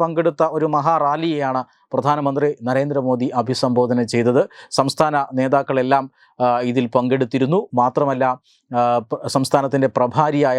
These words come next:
പ്രകാശ് ജാവദേക്കർ, ആ, പങ്കെടുത്തിരുന്നു. അതോടൊപ്പം തന്നെ കേരള ജനപക്ഷം എന്ന പാർട്ടി, പി സി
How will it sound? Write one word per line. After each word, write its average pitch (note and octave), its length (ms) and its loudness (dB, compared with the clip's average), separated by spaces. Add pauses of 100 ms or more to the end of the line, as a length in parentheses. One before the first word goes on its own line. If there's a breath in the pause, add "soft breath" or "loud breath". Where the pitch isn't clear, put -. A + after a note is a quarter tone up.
(120)
പ്രകാശ് C3 420 -2
ജാവദേക്കർ, C#3 520 0 (440 soft breath)
ആ, - 20 2 (200)
പങ്കെടുത്തിരുന്നു. B2+ 640 0 (160)
അതോടൊപ്പം C3 540 2
തന്നെ C#3 180 2 (340 soft breath)
കേരള E3 220 4 (140)
ജനപക്ഷം C3+ 500 -4 (120)
എന്ന B2 120 -2 (120)
പാർട്ടി, A#2+ 340 0 (120)
പി D3 140 0
സി E3+ 100 2